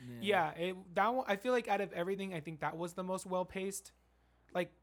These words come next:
Speaker 2: relationship, 'cause everything else was kinda like boom, boom, boom, boom.
Speaker 1: Yeah.
Speaker 2: Um, <clears throat> but you can definitely feel, like, when, like, Kang is in the, when Kang was, like, threatening Cassie in the prison.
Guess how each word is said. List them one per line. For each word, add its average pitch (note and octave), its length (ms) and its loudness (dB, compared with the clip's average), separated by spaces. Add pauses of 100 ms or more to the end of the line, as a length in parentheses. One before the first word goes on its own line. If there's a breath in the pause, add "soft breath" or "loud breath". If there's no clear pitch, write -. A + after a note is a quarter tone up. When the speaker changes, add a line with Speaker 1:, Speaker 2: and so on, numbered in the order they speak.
(140)
Speaker 2:
relationship, G#3 800 -2
'cause E3 140 -4
everything E3+ 240 0
else E3 160 -4
was D#3 80 -8
kinda D#3 160 -4
like D3+ 160 -4
boom, D3+ 180 -4
boom, D3+ 220 -6
boom, D#3 160 -6
boom. D3+ 240 -4 (200)
Speaker 1:
Yeah. A2+ 220 -10 (220)
Speaker 2:
Um, D#3+ 480 4 (180)
<clears throat> - 460 -8
but F3+ 260 6
you E3 140 -2
can F3+ 160 -2
definitely F3 340 2
feel, F3 240 0
like, D#3 240 2
when, D3+ 460 -4
like, D3+ 160 -2
Kang D#3 340 -2
is D3 160 -2
in E3 300 -4
the, D3 320 0 (3500 soft breath)
when G3 220 6
Kang F3+ 240 0
was, F3+ 160 0
like, E3 200 -2
threatening D#3+ 420 0
Cassie E3+ 520 0 (420)
in E3 220 0
the C#3 420 2 (180)
prison. F#3+ 360 0